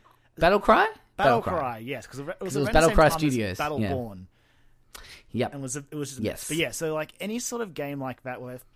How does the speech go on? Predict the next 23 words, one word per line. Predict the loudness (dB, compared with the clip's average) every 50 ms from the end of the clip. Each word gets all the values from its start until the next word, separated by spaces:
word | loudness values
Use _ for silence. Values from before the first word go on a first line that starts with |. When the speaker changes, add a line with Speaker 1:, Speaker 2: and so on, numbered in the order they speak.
| _
Speaker 2:
throw | -18 -14 -12 -12 -10
you | -10 -10 -10 -10
into | -10 -12
P | -12 -12 -12
V | -10 -10 -12
P, | -10 -10 -10 -10 -10 -12 -16 _ _ _ _ _ _ _ _ _ _ _
it's | -10 -8
always | -6 -4 -2
just | 0 -2
Speaker 1:
Yep. | -2
Speaker 2:
like, | -2 -4 -8 -10 _ _ -12
I | -10 -10
had | -8 -6 -8 -8 -8
fun, | -10 -10 -8 -8 -6 -8 -8 -8
but | -6 -6
I, | -6 -6 -8 -10 _ _ _ _ _ _ _ _ -20 -20 -20 -18
it's | -14 -12 -10
hard | -8 -8 -8
to, | -8 -8
I'm | -10 -10
like, | -12 -12 _
was | -14 -14 -12
I, | -12